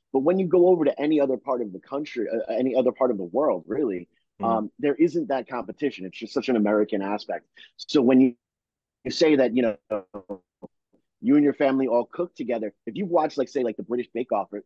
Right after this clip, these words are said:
Speaker 1: they will help. Like, if they're done with their meal, they'll go over and they'll help the other person because it's all just about being the best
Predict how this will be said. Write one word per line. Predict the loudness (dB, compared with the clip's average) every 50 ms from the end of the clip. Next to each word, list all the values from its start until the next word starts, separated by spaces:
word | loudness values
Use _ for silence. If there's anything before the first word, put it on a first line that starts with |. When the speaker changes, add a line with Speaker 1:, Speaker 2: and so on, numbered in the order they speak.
| _ _ -4
Speaker 1:
they | -2 -2 -2 -2 -4
will | -6 -8 -6
help. | -4 -4 -4 -4 -4 -6 _ _ _ _ _ _ -8
Like, | -6 -4 -2
if |
they're | 0 0 0
done | 0 -2 -4 -4
with | -4 -6
their | -6 -6
meal, | -6 -6 -8
they'll | -8 -6
go | -4 -6
over | -6 -6 -8
and | -12
they'll | -12 -10
help | -6 -8 -8 -6
the | -8 -10
other | -10 -10 -12 _
person | -8 -6 -6 -6 -6 -6
because | -6 -4 -4 -4
it's | 0 0
all | 0 0
just | 0 -2 0
about | 0 0 0 2
being | 2 2 2
the | 0 0
best | 0 -2 -2 -2 -4 -8 -16 _